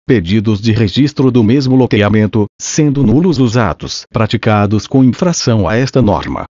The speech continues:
Parágrafo terceiro. Enquanto não procedidos todos os registros de que trata este artigo, considerar-se-á o loteamento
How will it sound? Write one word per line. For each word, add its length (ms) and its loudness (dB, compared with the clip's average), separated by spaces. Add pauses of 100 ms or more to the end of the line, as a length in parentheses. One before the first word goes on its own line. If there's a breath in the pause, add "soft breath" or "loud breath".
(800)
Parágrafo 640 0
terceiro. 540 -2 (140)
Enquanto 520 2
não 120 4
procedidos 680 0
todos 420 0
os 120 0
registros 680 -2
de 100 -2
que 140 -4
trata 420 0
este 300 -2
artigo, 540 -2 (120)
considerar-se-á 960 0
o 100 0
loteamento 720 0